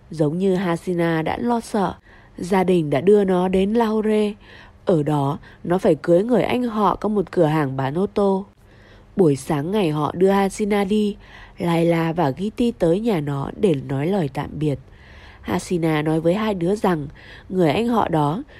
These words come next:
người chồng sắp cưới của nó, đã bắt đầu chuẩn bị thủ tục để hai người chuyển tới nước Đức, nơi những người anh em trai của anh ta đang sinh sống. Nó nghĩ trong vòng năm nay là hai người sẽ ở Frankfurt rồi. Ba đứa đã khóc khi ôm nhau tạm biệt.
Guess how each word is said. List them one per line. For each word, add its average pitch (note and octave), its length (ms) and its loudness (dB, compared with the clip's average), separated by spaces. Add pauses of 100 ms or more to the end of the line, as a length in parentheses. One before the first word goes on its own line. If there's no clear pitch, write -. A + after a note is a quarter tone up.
(140)
người G#3 160 2
chồng F#3+ 240 0
sắp - 280 -6
cưới F#3 200 0
của A#3+ 80 -2
nó, D3+ 400 -2 (320)
đã - 120 0
bắt B3 180 2
đầu F3+ 220 2
chuẩn C#3 260 -4
bị D3+ 200 -2
thủ C#3+ 180 -2
tục D3 220 0 (140)
để C#3+ 180 0
hai G#3 200 -4
người F3 300 0
chuyển C#3+ 280 -6
tới C#3 120 -2
nước G3 220 -6
Đức, C#4+ 180 0 (560)
nơi E3 380 0
những E3 260 -6
người A3 200 2
anh G#3 240 -4
em A3 140 -4
trai A#3+ 300 -2
của E3 180 -2
anh E3 240 -4
ta E3+ 300 0
đang F3 160 -2
sinh E3+ 240 -6
sống. E3+ 360 -6 (800)
Nó F3 160 0
nghĩ F3 260 -2
trong C4+ 180 -4
vòng D3+ 260 0
năm F3+ 240 -2
nay E3 300 0 (280)
là F#3+ 180 2
hai B3 260 -2
người G3 420 4
sẽ - 200 -8
ở G3 220 4 (180)
Frankfurt A#3 480 -4
rồi. D#3+ 420 0 (880)
Ba F3 180 -2
đứa E3 260 -2
đã G3+ 120 2
khóc D#4 260 -4
khi C4 120 -6
ôm G3+ 240 2
nhau G3+ 200 2
tạm F#3 240 -2
biệt. F#3 240 2